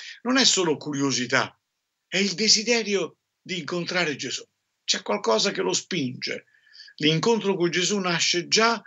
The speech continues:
quando lo spirito dentro di noi ci motiva, ci spinge. Ma a questo punto, mentre Zaccheo ha preso la sua iniziativa,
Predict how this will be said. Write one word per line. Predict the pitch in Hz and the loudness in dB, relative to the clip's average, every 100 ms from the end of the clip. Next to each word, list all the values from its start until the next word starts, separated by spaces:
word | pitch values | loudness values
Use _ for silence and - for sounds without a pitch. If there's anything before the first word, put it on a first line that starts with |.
| - _ _ | -16 _ _
quando | 139 139 135 | -2 0 2
lo | 143 | 2
spirito | 147 - 185 196 180 170 | 0 -2 -8 -8 -6 -4
dentro | 147 139 131 127 170 | 2 2 2 0 -4
di | 170 | -4
noi | 139 123 143 151 _ _ _ | -2 0 -2 -6 _ _ _
ci | - 151 | -4 -2
motiva, | 147 147 131 113 120 123 _ _ _ _ | -4 -4 -2 -2 -4 -8 _ _ _ _
ci | - | -2
spinge. | - - 135 104 - - - _ _ _ _ - | 0 0 -4 -4 -8 -8 -12 _ _ _ _ -2
Ma | 202 | -2
a | 214 | 2
questo | 262 - 254 | 0 2 -2
punto, | 175 196 202 240 - _ _ _ _ | -4 -8 -4 -6 -6 _ _ _ _
mentre | - 156 151 143 | -2 -2 0 0
Zaccheo | 127 135 - 135 | 0 0 0 -2
ha | |
preso | 127 151 127 | -2 -4 -4
la | 135 | -4
sua | 131 151 | -4 -4
iniziativa, | 139 143 160 190 165 175 214 - | -4 -4 -4 -4 -6 -2 -2 -4